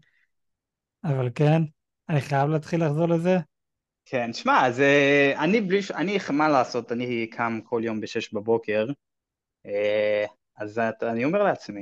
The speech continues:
Speaker 2: "אם כבר, אז כבר אני קם מוקדם, לוקח את ההזדמנות, ועושה את זה." אני באמת לאט לאט, אה, מאוד רוצה לעשות, אה, מניין, אבל אין פה אופציה לעשות את זה כרגע, אז, אה, אני אעשה את זה עם עצמי.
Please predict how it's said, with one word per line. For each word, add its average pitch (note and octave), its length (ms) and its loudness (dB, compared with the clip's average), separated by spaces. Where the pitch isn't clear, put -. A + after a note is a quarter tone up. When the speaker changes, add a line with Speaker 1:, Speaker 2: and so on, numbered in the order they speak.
Speaker 2:
"אם D3+ 200 -2
כבר, G#2+ 320 0
אז A3 140 -4
כבר G#2+ 340 -4
אני G#2 160 -10
קם A2 260 -4
מוקדם, G#2+ 440 -4
לוקח A2+ 400 -8
את - 140 -8
ההזדמנות, A2+ 720 -6
ועושה C#3 380 2
את C3 80 2
זה." G#2+ 140 2
אני A#2+ 200 2
באמת C3 640 2
לאט D#3 220 4
לאט, E3+ 300 0
אה, A#2 500 4
מאוד D3 300 0
רוצה C#3 240 0
לעשות, E3 480 -2
אה, B2 140 2
מניין, D#3+ 460 -2
אבל A#2+ 400 -4
אין C#4 300 0
פה G3+ 80 2
אופציה C#3+ 460 2
לעשות B2 360 -4
את A2+ 60 -12
זה A#2+ 100 -2
כרגע, B2 460 2
אז, A#2+ 200 -16
אה, A#2 140 -10
אני A2+ 120 -18
אעשה A2+ 180 -14
את G#2 60 -10
זה G#2 80 -18
עם G2 140 -20
עצמי. - 240 -20